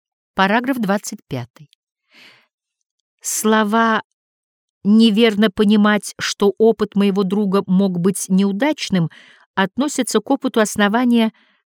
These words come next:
теософического общества. Как вы знаете, Блаватская была послана в мир дать великий труд «Тайная доктрина» для сдвига сознания человечества, зашедшего в тупик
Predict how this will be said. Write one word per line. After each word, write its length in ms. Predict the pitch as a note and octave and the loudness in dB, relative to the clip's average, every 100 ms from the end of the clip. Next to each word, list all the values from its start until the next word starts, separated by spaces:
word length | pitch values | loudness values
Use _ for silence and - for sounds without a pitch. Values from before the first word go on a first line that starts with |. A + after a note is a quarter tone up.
| _ | _
теософического 1000 | G#3+ G#3 - G3+ C4+ - - - A3+ A#3 | 0 0 0 -2 -2 -4 -10 -6 -2 -2
общества. 800 | - C#3 - - C3 - B2 C#3+ _ _ _ _ _ _ - | -4 -8 -8 -10 -10 -12 -16 -18 _ _ _ _ _ _ -8
Как 200 | G3+ A3 | -4 -2
вы 80 | |
знаете, 360 | G#3 B3+ B3 A#3+ | 2 2 2 0
Блаватская 720 | G3 G#3+ A3 D4 F4 - B3 G#3+ | 2 2 2 0 -2 -2 0 0
была 320 | G#3+ C4 C#4 _ | 0 0 -2 _
послана 480 | B3 C4 - A#3+ A3 | -2 -2 -2 0 0
в 80 | G#3 | 0
мир 220 | C4+ C#4+ | -2 -2
дать 300 | G3 A#3+ - G#3 | 0 -2 -2 -4
великий 560 | F#3+ G#3+ C#4+ - A#3 | -2 0 0 -2 -6
труд 280 | - C4 D#4 _ - | -4 -6 -6 _ -6
«Тайная 440 | A#3 B3 A#3 A3+ | -2 0 0 0
доктрина» 720 | G3+ G#3+ - - C4+ C#4+ C4 A#3+ _ _ _ - | 0 -4 -6 -4 -2 0 -2 -4 _ _ _ -8
для 380 | D#3 A3+ A3+ - | 0 2 2 0
сдвига 680 | D#3+ C#3+ D3 G3+ C#4 B3 C4+ | -6 -4 0 2 2 2 -2
сознания 840 | - B3+ A3+ G3+ G#3+ E3+ C3+ C3 | 0 -2 0 2 2 2 -2 -8
человечества, 1000 | - - C3+ C3 C3+ - - - G3+ A#3 _ _ _ _ - | -10 -8 -8 -6 -8 -8 -14 -12 -8 -8 _ _ _ _ -10
зашедшего 760 | D3 E3+ F3 - G3+ - A3 A#3 | 0 0 2 0 -2 -2 -4 -4
в 80 | - | -6
тупик 580 | B3 - C3+ - - | -10 -8 -12 -12 -20